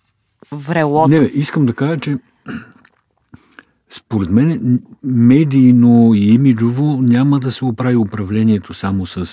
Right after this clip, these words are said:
Speaker 2: а, ареста на Нено Димов. Нали, защото тя, хората не са идиоти. Те ще искат да знаят кой е откраднал водата,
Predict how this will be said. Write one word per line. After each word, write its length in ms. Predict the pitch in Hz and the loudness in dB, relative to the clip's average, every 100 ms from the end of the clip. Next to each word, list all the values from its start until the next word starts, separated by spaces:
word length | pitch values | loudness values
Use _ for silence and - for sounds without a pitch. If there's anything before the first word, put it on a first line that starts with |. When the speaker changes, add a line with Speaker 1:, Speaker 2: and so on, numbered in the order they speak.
| - | -10
Speaker 2:
а, 400 | 87 85 85 82 85 - - - _ _ | -8 -6 -8 -12 -14 -16 -18 -20 _ _
ареста 440 | - 85 - - 80 | -14 -12 -14 -10 -8
на 140 | 78 | -8
Нено 300 | 76 71 69 | -8 -12 -14
Димов. 380 | 67 65 53 _ _ _ _ _ _ _ | -14 -16 -18 _ _ _ _ _ _ _
Нали, 120 | 110 | -6
защото 440 | 147 139 147 165 151 _ _ _ _ _ _ _ | -6 -6 -8 -10 -12 _ _ _ _ _ _ _
тя, 120 | - | -16
хората 400 | 120 160 139 - | -8 -2 -2 -2
не 160 | 135 135 | -4 -4
са 140 | - 156 | -2 -2
идиоти. 440 | 139 120 104 - | 0 0 0 -4
Те 140 | - 147 | -4 -2
ще 140 | 123 | -2
искат 300 | 127 - 127 | -4 -2 -2
да 120 | 98 | -2
знаят 380 | 90 98 139 160 - - _ | -4 -4 -4 -6 -12 -20 _
кой 180 | 127 127 | -4 0
е 60 | |
откраднал 580 | 120 101 - 101 90 85 | -2 -4 -4 -4 -2 -6
водата, 720 | 80 78 73 107 - 160 156 | -6 -10 -8 -8 -6 -8 -8